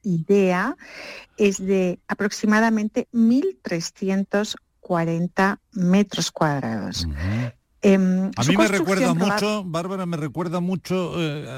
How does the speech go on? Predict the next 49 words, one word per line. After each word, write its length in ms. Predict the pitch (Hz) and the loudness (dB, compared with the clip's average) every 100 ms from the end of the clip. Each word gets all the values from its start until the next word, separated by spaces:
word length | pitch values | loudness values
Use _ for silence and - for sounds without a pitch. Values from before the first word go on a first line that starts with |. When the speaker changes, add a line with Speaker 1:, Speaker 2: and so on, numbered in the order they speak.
| 120 | -12
Speaker 2:
al 180 | - 135 | -6 -4
verlo 600 | 135 160 151 170 156 110 | 0 0 0 0 -2 -2
a, 400 | 127 101 90 82 | -4 -4 -8 -12
a 40 | 87 | -6
otro 260 | 139 165 160 | -4 -4 -4
templo, 500 | 180 165 165 165 117 135 | -2 -2 0 -2 -2 -6
quizás, 320 | - 135 175 | -6 -2 0
no 440 | 170 160 156 147 156 | 0 -2 -2 0 0
sé 100 | 165 | 0
si 140 | - | 0
un 180 | 160 160 | 0 0
poco 220 | 156 156 | 0 2
más 160 | 156 151 | 2 0
pequeño, 560 | - 156 170 160 165 - - - | -2 -2 0 0 0 -4 -12 -6
que 100 | - | 2
hay 260 | 170 170 139 | 2 2 0
en 100 | 139 | 2
la 100 | 135 | 0
ciudad 340 | - 147 160 | 2 2 4
de 200 | 156 147 - | 2 0 0
Évora, 540 | 175 139 123 98 101 | 0 2 2 0 -2
en, 240 | 123 117 120 | -2 2 2
en 240 | 117 127 | 0 -2
Portugal, 500 | 123 120 127 113 78 | -2 -2 0 0 0
pero 220 | 73 92 | -2 4
Speaker 1:
Sí. 60 | 330 | 4
Speaker 2:
bueno, 200 | 139 92 - _ _ - | 4 -4 -16 _ _ -10
¿eh? 180 | 151 185 | -6 -2
De 60 | |
ese, 0 | |
de 60 | 156 | -2
ese 280 | 123 - 123 | -2 -6 -2
estilo. 0 | |
Speaker 1:
Exactamente, 720 | 339 349 349 339 - 233 208 | -2 -2 -4 -4 0 0 -2
sí, 240 | - - 320 | -4 0 2
sí, 180 | - 320 | 2 -4
sí, 200 | - 294 | -4 -4
sí, 140 | 302 | -4
sí, 260 | - - 269 | -4 -4 -2
es 200 | 240 233 | -2 -2
exactamente, 920 | 285 285 277 - 262 269 269 285 269 - | -2 -4 -4 -4 -2 -2 -2 -6 -8 -6
eh, 140 | 202 | -6
sigue, 320 | 196 - 226 214 - | -6 -2 -4 -2 -2
Speaker 2:
Templo 300 | 240 214 190 | 2 2 2
de 100 | 175 | 0
Diana, 260 | 143 151 143 | 0 2 2
Speaker 1:
sigue 180 | 120 247 | 2 0
Speaker 2:
creo. 140 | 139 | 0
Speaker 1:
esa, 280 | 226 214 202 | 0 -2 -6